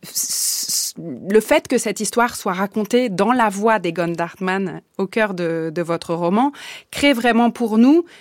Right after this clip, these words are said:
une espèce de sensation de vertige, parce que on, on, on est pris complètement dans son récit et lui, alors qu'on était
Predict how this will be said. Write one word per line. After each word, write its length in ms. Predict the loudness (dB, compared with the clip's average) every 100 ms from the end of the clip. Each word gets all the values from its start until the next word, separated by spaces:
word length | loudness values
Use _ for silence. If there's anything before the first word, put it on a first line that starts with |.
| 0
une 160 | 2
espèce 400 | 2 2 2 2
de 80 | 2
sensation 500 | -2 -2 -2 -2 0
de 100 | 0
vertige, 580 | 0 -2 -4 -6 -6 -4
parce 240 | -4 -4
que 180 | 2 2 2
on, 160 | -2 -2
on, 100 | -4 -4 -2
on 160 | 0
est 100 | 0
pris 480 | 0 -6 -2 2 2
complètement 640 | 0 -2 -2 0 0 0
dans 280 | 0 2 2
son 220 | 2 -2
récit 320 | -2 -2 0
et 80 | 0
lui, 220 | 2 4
alors 320 | 4 4 0 -2
qu'on 180 | -2
était 640 | -2 -2 -4 -6 -12 -14